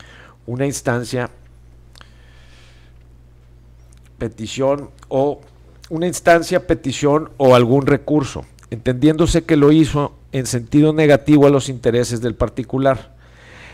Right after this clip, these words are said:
En consecuencia, el actor tuvo conocimiento tanto de las notificaciones como de la caducidad de la instan-, de la instancia decretada por las autoridades demandadas el veinticinco de agosto de dos mil veintiuno,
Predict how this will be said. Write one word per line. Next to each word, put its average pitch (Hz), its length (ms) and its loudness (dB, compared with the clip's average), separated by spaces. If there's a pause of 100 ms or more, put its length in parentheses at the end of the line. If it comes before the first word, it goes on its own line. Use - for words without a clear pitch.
(100)
En 117 100 -10
consecuencia, 160 600 2
el 156 80 6
actor 165 240 2
tuvo 180 240 -2
conocimiento 151 720 -2
tanto 135 320 2
de 123 60 4
las 120 120 -4
notificaciones 120 960 -6
como 139 280 -8
de 123 60 -2
la 117 160 -2
caducidad 117 640 0
de 147 80 0
la 147 100 -4
instan-, 127 420 -6
de 123 180 -4
la 117 100 -6
instancia 139 480 -2
decretada 127 560 0
por 131 100 2
las 117 160 0
autoridades 110 560 0
demandadas 101 720 -6 (320)
el 92 160 -12
veinticinco 113 640 -6
de 135 80 2
agosto 117 420 -4
de 110 60 0
dos 98 140 -6
mil 107 160 -8
veintiuno, 107 520 -8